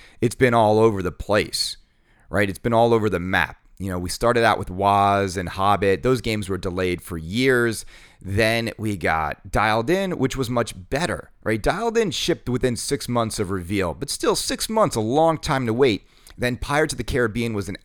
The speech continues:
absolute disaster. Uh, an entire year went by before games went in boxes, mechanisms were removed.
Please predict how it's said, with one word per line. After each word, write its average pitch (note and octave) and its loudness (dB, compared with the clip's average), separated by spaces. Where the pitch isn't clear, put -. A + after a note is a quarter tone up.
absolute C3+ -2
disaster. E2+ -4
Uh, F2+ -2
an C#2+ 0
entire A2 0
year D#3 4
went A2 2
by F#2+ 4
before F#2 -2
games G2+ -4
went G2 -4
in F2+ -6
boxes, G#2+ 0
mechanisms G2+ -4
were F#2+ -2
removed. B2+ 2